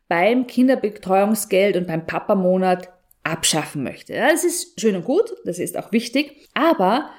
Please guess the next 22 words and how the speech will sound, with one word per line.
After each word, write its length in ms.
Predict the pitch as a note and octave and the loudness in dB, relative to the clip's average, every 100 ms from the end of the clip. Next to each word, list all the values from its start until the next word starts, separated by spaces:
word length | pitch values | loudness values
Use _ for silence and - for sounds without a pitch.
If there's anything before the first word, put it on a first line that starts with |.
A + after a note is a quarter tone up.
| - | -6
es 140 | - G#3 | -4 -2
ist 180 | C4+ - | -2 0
zu 180 | A3 | -2
wenig. 340 | F#3 C#4+ A#3 - | 2 2 2 2
Es 200 | - - | -2 2
müssen 360 | G#3+ D#4 - | 2 2 2
sich 280 | D#4 C#4 - | 0 -2 -2
auch 160 | A3 A3 | -2 -2
die 100 | A3+ | -4
Bedingungen 760 | - F3+ D4 D#4+ A#3+ G3+ G#3 | -4 -2 0 2 2 0 -2
für 160 | G#3+ G#3+ | -4 -4
Väter 440 | G3+ A#3 C#4 D4 | -2 0 0 0
und 160 | G3+ G3 | -2 -2
Mütter 260 | A#3 C4+ A3+ | -2 0 -4
verbessern, 680 | F3+ - D#3+ - G3 C4 D#4 - - - | -4 -2 -2 0 -2 -2 -2 -10 -20 -6
die 160 | A#3 C#4 | 0 0
sich 320 | E4+ E4 - | 2 0 -2
eben 280 | A3 A#3+ C#4+ | -4 0 0
das 200 | A#3+ - | 0 -2
Kinderbetreuungsgeld 1040 | - A3+ B3+ C#4 A#3 A3+ B3 B3 - A#3+ - - | 0 0 0 -2 0 2 2 0 -2 -4 -6 -2
aufteilen 680 | D4+ F#4+ - B3+ G#3 F#3+ | 0 0 -4 -2 0 0
möchten, 560 | D#3 D#3+ - - - | -4 -6 -12 -12 -14